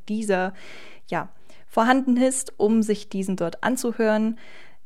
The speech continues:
Ansonsten kann ich eigentlich nur sagen, ich hoffe, ihr habt noch eine schöne Woche, einen schönen Tag und ja, wir hören uns dann beim nächsten Mal wieder mit einem weiteren spannenden Thema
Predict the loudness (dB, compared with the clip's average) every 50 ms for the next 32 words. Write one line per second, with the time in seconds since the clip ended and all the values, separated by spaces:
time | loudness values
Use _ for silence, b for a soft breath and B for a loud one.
0 | -10 -4 0 2 4 6 6 6 6 6 4 0 -2 -2 -2 0 0 0 0 -2
1 | -2 -2 -2 -2 -2 -2 -2 -2 0 0 -2 -2 0 0 0 0 2 0 0 2
2 | 2 2 2 0 -2 -2 -2 -4 -4 -2 0 0 0 0 0 -2 -2 -4 -4 -4
3 | -6 -8 -8 -6 -6 -6 -6 -6 -6 -6 -6 -4 -4 -4 -6 -6 -6 -4 -2 -2
4 | 0 0 2 2 2 2 2 2 0 0 0 0 -2 -4 -4 -4 -4 -2 0 0
5 | 2 2 0 -2 -2 -4 -4 -2 -2 -2 -2 -4 -6 -10 -12 -14 -12 -10 -8 -6
6 | -6 -4 -4 -4 -4 -4 -6 -8 -10 -14 -14 -12 -8 -4 -2 0 0 2 0 0
7 | -2 -4 -4 -4 -2 0 2 2 2 2 2 0 0 0 -2 -2 -4 -6 -6 -4
8 | -2 -2 0 0 0 -2 -2 -4 -6 B B B B B B -4 -2 0 2 2
9 | 2 2 0 -2 -2 -2 0 0 0 0 0 2 2 2 2 0 -2 -2 -2 -2
10 | -2 -4 -6 -10 -8 -8 -6 -4 -2 -2 -2 -2 -2 -2 -2 -4 -6 -6 -6 -6
11 | -6 -8 -12 -8 -4 -4 -2 -2 -2 -2 -2 -4 -4 -4 -4 -2 -2 -2 -4 -4
12 | -4